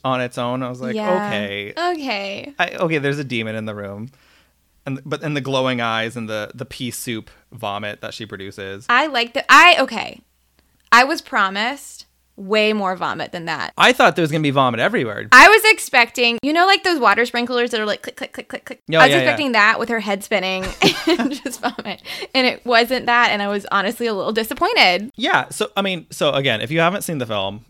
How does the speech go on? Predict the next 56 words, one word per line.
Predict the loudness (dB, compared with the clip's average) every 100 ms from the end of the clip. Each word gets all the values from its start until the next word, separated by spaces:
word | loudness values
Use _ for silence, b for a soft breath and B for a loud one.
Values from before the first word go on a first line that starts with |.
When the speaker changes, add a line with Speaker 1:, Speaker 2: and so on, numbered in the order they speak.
| -8
Speaker 1:
or | -4 -4 -4 -8 _ _ -14
you, | -12 -8
you, | -6
you | -4 -2 0
should. | 0 0
I | 0
think, | -2 -2 0
I | 0
think | -2
this | -4 -8 -12 _ -8
film's | -6 -4
actually | -8 -8 -8
worth | -8 -10 -12 -20 _ _
watching. | -10 -8 -8 -6 -10 -14 _ -8
Um, | -6 -4
not | -4 0
because | -2 -2
it's | -6
good, | -4 0 -2 -4 b b b
but | 0 2 2 -2 4
Speaker 2:
Not | 8 10
because | 10 8
Speaker 1:
because, | 8 6
Speaker 2:
it's | 2
Speaker 1:
you | 2
know, | 2
Speaker 2:
good. | 2
Speaker 1:
it's | 0
like, | -2 -2
it's, | -6 -8 -6
it, | -6 -6
Speaker 2:
It's | -8 -8
true. | -8 -8 -10 -14 B
Speaker 1:
<laughs> | -8
it's | -4 -2
like | 2
a |
historic | 2 2 2 4 4
landmark | 0 0 0 -2 -4
of | -8
a | -8
film, | -8 -6
I | -8
guess. | -4
Speaker 2:
It's | 0
like | 0 4
why | 4
you | 4
should | 2
watch | 2 2 2
Casablanca, | -2 -2 -4 -8 -6 -8 -6
but, | -6 -6
you | -8
know, | -8 -8
with | -8
vomit. | -8 -8 -10 -16